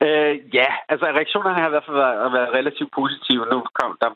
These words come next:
var trailer ude på den, kom ud i går, eller foregår, som jeg husker det. Men ellers, det er sådan en film, hvor der også bliver, altså man holder lidt, øh, korten tæt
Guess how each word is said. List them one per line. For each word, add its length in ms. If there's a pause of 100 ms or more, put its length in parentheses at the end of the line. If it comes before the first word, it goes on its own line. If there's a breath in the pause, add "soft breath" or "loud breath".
var 140 (100)
trailer 280
ude 180
på 140
den, 220
kom 160
ud 60
i 160
går, 420
eller 140 (240)
foregår, 320
som 180
jeg 80
husker 200
det. 80 (440 loud breath)
Men 100
ellers, 280
det 80
er 140
sådan 160
en 100
film, 120
hvor 100
der 140
også 100
bliver, 180 (160)
altså 140
man 120
holder 220
lidt, 280
øh, 80
korten 340
tæt 140